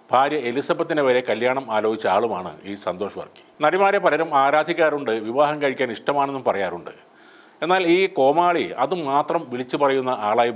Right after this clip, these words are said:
മാറിയിരിക്കുകയാണ്. സ്വയം പറയുന്നത് വലിയ വിദ്യാഭ്യാസം ഉണ്ടെന്നും എഞ്ചിനീയറോ പ്രൊഫസറോ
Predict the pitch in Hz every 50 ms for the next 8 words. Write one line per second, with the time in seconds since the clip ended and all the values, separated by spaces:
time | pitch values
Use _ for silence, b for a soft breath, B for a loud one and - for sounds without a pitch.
0 | 101 92 92 95 101 104 101 95 101 87 76 - - - - - - - _ B
1 | B B B B B B B B B B B _ - 160 165 185 208 202 190 160
2 | 156 165 165 175 160 160 110 87 90 120 135 147 160 160 160 147 131 123 117 139
3 | 147 151 147 156 151 147 - 151 127 117 120 127 123 123 117 117 110 110 110 123
4 | 143 143 143 143 143 139 135 131 - 110 113 117 123 - - 139